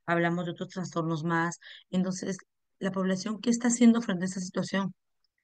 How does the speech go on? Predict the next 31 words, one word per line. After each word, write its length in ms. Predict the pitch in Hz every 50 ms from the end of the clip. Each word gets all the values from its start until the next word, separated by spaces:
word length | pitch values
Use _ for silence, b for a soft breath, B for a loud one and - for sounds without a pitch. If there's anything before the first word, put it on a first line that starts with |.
| _ _ _
¿Qué 100 | - 226
estamos 320 | 233 - 254 254 254 233
haciendo? 500 | 233 202 185 185 202 196 190 180 165 175 _ _ -
Considero 400 | 185 185 185 196 196 202 214 233
que 100 | - 220
muchos 340 | 202 202 220 233 - 240 233
de 60 | 214
nosotros 360 | 202 180 196 196 190 202 -
simplemente 460 | - - 202 185 196 190 196 196 190 196
estamos 340 | - - 190 196 208 -
ignorando 480 | - 190 185 170 165 160 170 185 175 160
la 100 | 151 151
situación. 400 | 139 - - 165 151 - 160 165 - _ _ _ _ _ _ _ _ _ _ _ _ _ _ -
Eh, 180 | 175 185 190
ok, 160 | 208 208 -
listo, 580 | 233 226 233 226 240 247 233 - - 190 175 175
trabájame 480 | - 185 180 175 196 190 - 226 233 233
tu 80 | 233 220
informe, 520 | 185 - - 240 247 240 233 247 247 240
esto 120 | 233 233
es 100 | - -
tu 80 | - 240
informe, 420 | 233 233 233 254 254 254 254 254 247
dice 360 | 226 214 - - 226 - -
que 160 | - 208 202
esto 220 | 202 190 - 202 202
tienes, 420 | - 262 262 247 254 262 240 240
listo, 300 | 233 214 196 190 - 208
eso 100 | 220 233
es 80 | 233 233
todo. 240 | 202 170 160 160